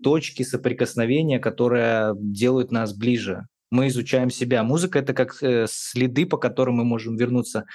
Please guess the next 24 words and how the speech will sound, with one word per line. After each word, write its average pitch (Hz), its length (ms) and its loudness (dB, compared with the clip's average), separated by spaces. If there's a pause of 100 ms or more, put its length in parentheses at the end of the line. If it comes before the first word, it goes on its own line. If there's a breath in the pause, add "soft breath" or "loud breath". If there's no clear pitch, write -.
(160 loud breath)
Кстати, - 380 -2 (400)
э, - 40 -4
хотел 107 340 -2
з-, 101 180 -6 (160)
затронуть 113 540 0
этот 101 200 -2
вопрос, 143 380 2
что 110 320 -4 (300 loud breath)
зачастую 120 880 0
именно 113 680 0
с - 140 -12
музыкой, 131 580 2
вот 107 260 -2
тоже 107 240 0
связан 107 580 -2
и 107 160 -4
первый 117 360 0
сексуальный 139 600 0
опыт 135 320 -4
у - 20 -2
людей, 113 320 -2
да, 113 200 2
у 151 40 2
многих, 107 460 -2